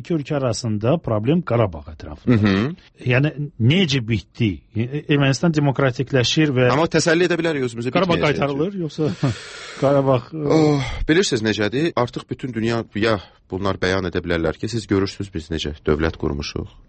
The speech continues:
Speaker 1: Hı hı.
Speaker 2: necə rejim yaratmışıq. Görürsünüzmü bizim vətəndaşlarımız necə yaşayır? Görürsünüzmü Qarabağdakı ermənilər necə yaşayır? Bu arada mən Qarabağı da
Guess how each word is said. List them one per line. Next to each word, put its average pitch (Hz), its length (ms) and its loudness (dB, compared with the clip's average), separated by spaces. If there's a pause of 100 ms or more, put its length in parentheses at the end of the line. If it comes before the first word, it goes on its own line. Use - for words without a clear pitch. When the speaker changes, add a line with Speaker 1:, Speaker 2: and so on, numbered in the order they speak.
Speaker 1:
Hı 110 60 0
hı. 98 180 0
Speaker 2:
necə 87 280 2
rejim 80 280 0
yaratmışıq. 78 680 -4 (160)
Görürsünüzmü 120 480 0
bizim 85 200 -6
vətəndaşlarımız 80 760 -4
necə 76 240 -4
yaşayır? 78 560 -8 (220)
Görürsünüzmü 151 520 2
Qarabağdakı 95 640 -2
ermənilər 82 400 -6
necə 78 160 -10
yaşayır? 95 320 -6
Bu 107 80 2
arada 92 240 0
mən 90 240 -2
Qarabağı 76 480 -2
da 67 140 -2